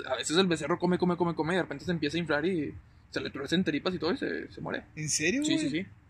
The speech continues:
Speaker 1: sí. Entonces, ah, sí, sí me ha pasado de que una vez, "Oye, es que este chivito y no nos habíamos dado cuenta", o "este becerro", "Oye, dales, pero dale despacito. Es que me pide más", pues te va a pedir más, tiene tres días de no comer, estaba en el monte. Pero si le dejas caer, se te muere.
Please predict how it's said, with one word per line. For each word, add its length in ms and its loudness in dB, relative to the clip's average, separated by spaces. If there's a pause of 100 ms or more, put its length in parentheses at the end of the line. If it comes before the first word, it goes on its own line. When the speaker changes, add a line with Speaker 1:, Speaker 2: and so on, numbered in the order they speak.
(480)
Speaker 1:
sí. 200 -4
Entonces, 400 0 (380)
ah, 120 4
sí, 140 -6
sí 160 2
me 80 4
ha 60 2
pasado 260 4
de 140 2
que 80 -6
una 160 -2
vez, 160 0
"Oye, 120 0
es 120 -2
que 60 2
este 120 0
chivito 340 4
y 40 6
no 100 4
nos 240 2
habíamos 280 2
dado 140 4
cuenta", 300 4
o 180 2
"este 200 0
becerro", 340 4
"Oye, 220 -2 (120)
dales, 340 4
pero 280 2
dale 220 -4
despacito. 520 -2 (160)
Es 140 -4
que 80 4
me 80 6
pide 220 6
más", 280 4
pues 140 -14
te 80 -8
va 80 -4
a 60 -6
pedir 180 0
más, 180 0
tiene 180 0
tres 160 2
días 120 2
de 80 4
no 100 0
comer, 220 0
estaba 180 -2
en 60 -2
el 60 -4
monte. 320 -2 (640)
Pero 180 2
si 140 -2
le 160 0
dejas 260 -2
caer, 420 4 (140)
se 140 -8
te 180 -18
muere. 400 -6